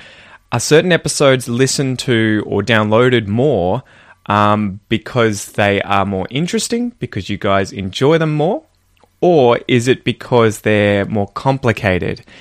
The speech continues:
and you need to listen to them multiple times, you need to download them multiple times in order to fully understand what's being spoken about or talked about, right? So maybe interview episodes and the goss episodes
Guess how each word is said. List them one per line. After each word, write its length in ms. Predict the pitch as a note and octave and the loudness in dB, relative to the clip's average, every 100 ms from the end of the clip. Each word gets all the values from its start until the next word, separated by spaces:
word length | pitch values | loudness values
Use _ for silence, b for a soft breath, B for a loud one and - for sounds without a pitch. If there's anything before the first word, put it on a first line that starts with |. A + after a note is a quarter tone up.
| B B | B B
and 180 | - G#2 | -4 0
you 80 | G#2 | 2
need 220 | G#2+ A2 | 2 2
to 80 | B2 | 0
listen 380 | G#2+ A#2 - A2+ | 0 0 0 -2
to 100 | A#2 | -2
them 140 | G2+ | -2
multiple 480 | G2+ G#2+ - - F#2 | 0 0 -2 -6 -6
times, 560 | - B2 B2+ C#3+ D3 - | -2 0 0 0 -4 -4
you 80 | |
need 140 | G2 G2 | -2 -2
to 80 | F2+ | 0
download 560 | G2+ G2+ G2+ A2+ A#2 | 0 2 2 2 2
them 260 | G#2 F#2+ G2 B B B B | 0 -2 -4 B B B B
multiple 520 | A2 A#2 - G#2+ F#2+ | 2 2 0 -6 -8
times 640 | - C#3+ C#3+ A2+ G2+ G2+ - | -6 -2 0 2 0 -2 -6
in 220 | G#2 G2+ | -4 -2
order 340 | G2+ G#2 G#2 | 0 0 0
to 600 | G2+ - A2 G#2 G2+ G2 F#2+ | -2 -4 -2 0 0 -2 -4
fully 360 | - D3 B2+ | -2 0 2
understand 600 | A#2 G#2 - - G#2+ G#2 | 2 0 -2 0 2 2
what's 220 | G2+ G2 - | 2 -2 -2
being 500 | G#2 G2 F#2 F#2 F2+ | -2 0 -2 -4 -6
spoken 480 | - G#2 G#2+ G#2+ | 0 2 2 0
about 400 | G2 G2 F#2+ G2 | -2 0 2 0
or 60 | F#2 | -2
talked 380 | - A2+ G2 - | -4 -2 -2 -6
about, 280 | F2+ - - | -8 -8 -4
right? 340 | G2 G#2 G2 | 0 0 -2
So 320 | - G2+ F#2+ F#2+ | -4 -2 0 0
maybe 480 | G2+ G2+ G#2 G2 - B B B | -2 -2 -2 -4 -8 B B B
interview 400 | B2+ B2 A#2+ A2+ | -4 -2 2 2
episodes 540 | G#2+ A2+ - G#2+ G2 | 2 0 2 2 2
and 100 | G#2 | -4
the 60 | G2 | -4
goss 340 | - A2 G#2+ | 2 2 0
episodes 720 | A2 - F#2+ F#2+ F2 F2 - | -4 -6 -6 -2 -2 -2 -6